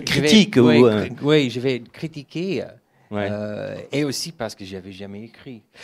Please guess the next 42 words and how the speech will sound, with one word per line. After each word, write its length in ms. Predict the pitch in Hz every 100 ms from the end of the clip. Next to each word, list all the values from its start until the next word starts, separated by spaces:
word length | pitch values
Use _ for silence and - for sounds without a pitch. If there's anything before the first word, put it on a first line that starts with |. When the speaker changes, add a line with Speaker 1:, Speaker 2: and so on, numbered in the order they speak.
| -
Speaker 2:
Et, 140 | 156 -
euh, 100 | 165 -
c'est 180 | 180 156
quelqu'un 420 | 143 - 339 302
qui 120 | 170
vous 200 | 135 131
a 40 | 117
demandé, 540 | 117 117 113 117 113
qui 140 | -
vous 160 | 110 110
a 60 | 117
fait 200 | - 123
la 140 | 113
proposition 680 | - 117 120 110 113 - 120
d'écrire. 420 | 110 110 - 110 110 - -
Au 60 | 127
Speaker 1:
Ouais, 60 | 131
Speaker 2:
départ, 420 | 147 151 139 -
c'est 140 | 123
Speaker 1:
c'est 60 | -
Speaker 2:
pas, 200 | 117 117
c'est 100 | -
pas 160 | 120
venu 220 | 107 110 117
de 100 | 113
vous-même. 300 | 113 151 165
Speaker 1:
Non, 240 | 196 196
non, 160 | 175 175
c'était, 340 | 175 135 139 117
non. 400 | 135 147 135 - 110
Je 160 | 117
crois 220 | - 170 156
quand, 240 | 147 117 104 -
quand 100 | 120
j'avais, 500 | 113 104 113 113 110
euh, 420 | 101 98 92 90 95 - _ _ _ _ _ _ _ _ - _
quand 80 | -
j'avais 260 | 202 107 104
vingt-quatre 520 | 120 117 123 110 120
ans, 420 | 120 131 110 107 107
on, 60 | 117
on, 180 | 110